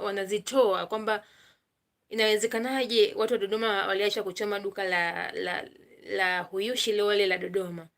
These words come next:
Mtazamo wako ni upi? Ni sahihi kwa hawa watu ambacho wanakifanya au wanakosea? Na ni kipi kifanyike hasa kwa hawa watu ambao tayari mali zao zimekwisha kuteketea na vitu kama hivyo?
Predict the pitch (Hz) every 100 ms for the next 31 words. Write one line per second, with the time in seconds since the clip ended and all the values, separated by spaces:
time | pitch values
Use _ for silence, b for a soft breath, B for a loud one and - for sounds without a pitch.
0 | _ _ - 220 247 254 262 285 226 190
1 | 180 175 175 175 _ _ _ - 214 214
2 | 226 220 294 302 277 277 - 214 220 247
3 | 247 240 240 240 208 208 226 202 185 185
4 | 233 233 240 247 247 240 - 226 208 190
5 | 180 190 175 - 214 180 180 175 _ _
6 | - 202 208 254 247 220 208 202 226 208
7 | 185 - 226 240 _ _ _ _ 202 208
8 | 220 214 214 196 202 208 196 208 196 185
9 | 180 208 190 190 202 214 190 185 180 -
10 | - 226 220 214 _ _ _ _ _ 196
11 | 196 220 220 208 202 - 208 185 170 170